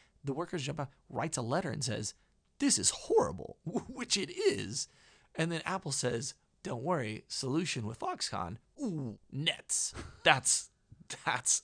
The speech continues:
a reaction, not a response. And, and you see, and you saw how the, the pre-, in one, the press reacts to Steve Jobs, greatest visionary of our time. "I don't know why all of you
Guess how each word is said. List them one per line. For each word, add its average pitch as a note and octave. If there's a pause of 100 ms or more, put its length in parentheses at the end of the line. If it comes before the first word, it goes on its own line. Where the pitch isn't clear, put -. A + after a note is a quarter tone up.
a A#2+
reaction, - (360)
not C3+
a -
response. - (1000)
And, F#3
and G3
you F#3+
see, G#3
and D3
you C#3+
saw C#3+
how C3
the, G#2 (220)
the A#2
pre-, D#3 (140)
in B2
one, C#3+
the C3+
press -
reacts A#2+
to G#2+ (340)
Steve -
Jobs, C3 (140)
greatest A2
visionary A2
of -
our G#2
time. G#2+ (960)
"I C#3+
don't C3+
know A#2+
why G#2+
all G#2
of G#2
you B2